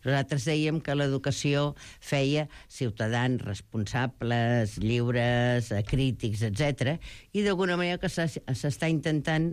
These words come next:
és que l'educació faci treballadors i treballadores incults i submisos per un fu-, un, un futurs, uns futurs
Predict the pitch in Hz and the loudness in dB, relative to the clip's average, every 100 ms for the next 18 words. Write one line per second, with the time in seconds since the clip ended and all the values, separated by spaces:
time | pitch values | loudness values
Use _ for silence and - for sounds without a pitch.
0 | - 131 131 - 147 151 143 139 131 127 | 0 0 0 0 0 2 2 2 2 0
1 | - 160 147 143 143 156 - - - - | 0 0 0 0 0 -2 -4 -16 -10 -2
2 | 139 127 127 135 170 160 - 156 139 139 | 0 2 2 2 0 -2 -2 -2 0 0
3 | 131 131 123 123 147 151 160 147 135 131 | 2 2 2 2 2 2 0 0 0 0
4 | - 170 180 - - - 127 123 87 92 | 0 -2 -2 -2 -2 0 2 0 -2 -6
5 | 90 - - - - - - - - - | -6 -6 -8 -14 -20 -18 -14 -12 -12 -14
6 | - 143 143 147 143 131 - 123 117 135 | -2 0 0 0 2 2 2 -2 2 2
7 | 131 - 147 175 - 175 151 175 180 - | 2 2 4 4 4 0 2 2 0 -6
8 | - 214 254 - 185 180 196 175 | -2 2 2 0 -2 0 0 -2